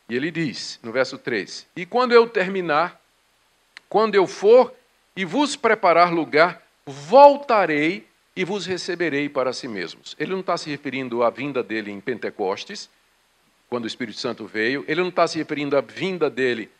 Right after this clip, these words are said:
na hora que um crente morre, mas ele está se referindo à sua segunda vinda, quando ele vier em glória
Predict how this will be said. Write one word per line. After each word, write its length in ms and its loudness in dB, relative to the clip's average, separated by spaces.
na 80 -2
hora 160 2
que 140 -6
um 60 -4
crente 380 -6
morre, 540 -2
mas 140 -2
ele 120 2
está 200 -4
se 160 -6
referindo 340 -4
à 40 -2
sua 320 -6
segunda 680 -2
vinda, 400 -6
quando 160 -2
ele 140 -2
vier 320 0
em 140 -8
glória 720 2